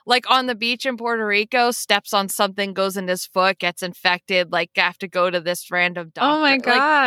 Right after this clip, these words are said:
Speaker 2: God.
Speaker 1: it is t-, pure Dan. And so it, it's to the point where I'm like, "You might even need stitches." What happened was, like, part of the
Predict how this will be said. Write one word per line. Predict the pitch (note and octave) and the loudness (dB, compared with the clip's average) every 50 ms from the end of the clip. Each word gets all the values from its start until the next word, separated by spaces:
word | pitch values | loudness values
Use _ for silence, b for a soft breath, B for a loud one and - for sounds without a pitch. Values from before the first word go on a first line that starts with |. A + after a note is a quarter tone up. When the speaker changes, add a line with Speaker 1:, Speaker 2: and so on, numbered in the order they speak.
| A3+ G#3 G3 F#3+ | 2 0 -2 -2
Speaker 2:
God. | A#3+ C4 | 0 2
Speaker 1:
it | D4 C#4+ C#4+ C#4+ | 4 4 4 4
is | C#4+ C#4 D4 D4 C4+ C#4 B3 - - G3+ - | 4 2 2 0 -4 -10 -18 -20 -20 -20 -16
t-, | - - A#3+ _ | -14 -14 -14 _
pure | - - C4+ C4+ B3+ B3 B3 B3 B3+ C#4 C4+ A#3+ _ _ F#3 | -12 -8 -4 -2 0 2 2 2 0 0 -2 -6 _ _ -10
Dan. | F#3 G#3 G#3 G3+ F#3+ F3 B2+ F2+ - - _ _ _ _ _ _ - | -8 -4 -4 -2 -2 -4 -4 -8 -12 -20 _ _ _ _ _ _ -2
And | - B3+ C4+ C4 C4 B3+ B3 A#3+ A#3 A3+ D3 - _ _ | 0 2 2 2 2 0 -2 -4 -6 -8 -8 -10 _ _
so | - - - - C#4+ C4+ C4 B3+ B3 A#3+ A#3+ B3 B3 _ _ _ _ _ _ _ _ _ _ _ _ _ | -20 -12 -6 -2 0 0 0 0 -2 -4 -6 -8 -10 _ _ _ _ _ _ _ _ _ _ _ _ _
it, | - B3+ C4 F#3 A3 | 0 2 2 4 2
it's | C#4 E4 E4+ - - | 2 2 0 -4 -8
to | - F4+ | -8 -6
the | E4+ F4+ | -6 -6
point | B3+ D4 C#4+ C4+ A#3+ A#3 | -4 -2 -2 0 0 2
where | A#3+ A#3 | 2 2
I'm | A3 G#3+ | 2 0
like, | G#3+ G#3 G3+ _ - | -2 -4 -4 _ -6
"You | A3 A#3 B3 | -4 -2 0
might | B3 C4 C4 C4 | 0 0 0 0
even | B3+ B3+ A3 G#3 G3+ G3 | -2 -4 -4 -6 -8 -8
need | F#3+ F3 - | -8 -10 -10
stitches." | - - F#3 F3+ - E3+ A2 E3 - | -10 -8 -8 -8 -8 -8 -10 -10 -6
What | - A3+ A3+ G#3 | -2 -2 0 2
happened | A#3+ B3 B3 B3 B3+ G#3+ G3+ | 2 0 0 -2 -8 -8 -8
was, | G3+ G3 - | -8 -8 -6
like, | G#3 F#3+ F#3 F3+ - - _ _ _ _ _ _ _ _ _ _ - | -4 -4 -4 -4 -8 -12 _ _ _ _ _ _ _ _ _ _ -10
part | - - C4 C#4 D4 | -4 0 2 2 2
of | D4+ B3 | 2 0
the | A#3+ G#3 | -2 -4